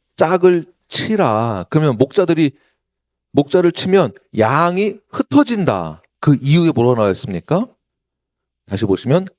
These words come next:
"작은 자들 위에는 내가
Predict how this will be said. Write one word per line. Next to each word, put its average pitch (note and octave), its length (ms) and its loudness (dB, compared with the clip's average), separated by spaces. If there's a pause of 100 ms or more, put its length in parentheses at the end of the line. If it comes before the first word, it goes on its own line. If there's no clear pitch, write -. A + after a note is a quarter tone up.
"작은 C3+ 640 -2
자들 A#2 640 0
위에는 F2+ 1040 -4 (560)
내가 F2 420 -4